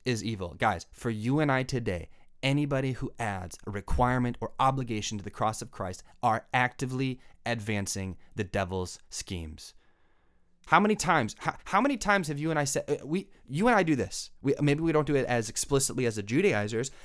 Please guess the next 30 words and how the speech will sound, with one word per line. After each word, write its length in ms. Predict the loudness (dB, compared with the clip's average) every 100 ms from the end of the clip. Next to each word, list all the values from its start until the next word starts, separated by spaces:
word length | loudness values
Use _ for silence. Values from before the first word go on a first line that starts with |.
| -4
but 100 | 0
you 140 | 4
and 100 | 4
I 60 | 4
do 140 | 4
this 200 | 4 2
as 120 | -2 0
well. 320 | 2 2 -2 -14 -16 0
How 100 | 4
many 140 | 4
times 280 | 2 0 0
have 100 | -2
you 160 | 0 0
and 80 |
I, 100 | 0 0
have 160 | -4 0
you 160 | 0
and 80 | 2
I 60 | 0
said, 280 | -2 -2 -2
"Well, 260 | 2 2 2
okay, 220 | -2 -2
I'll 160 | 0
just 240 | 0 -2 -2
get 200 | -4 -2
this 200 | -2 -2
under 260 | -4 -4
control 460 | -4 -8 -6 -8 -8 -8
and 220 | -6 -6
then 500 | -4 -4 -2 -4 -10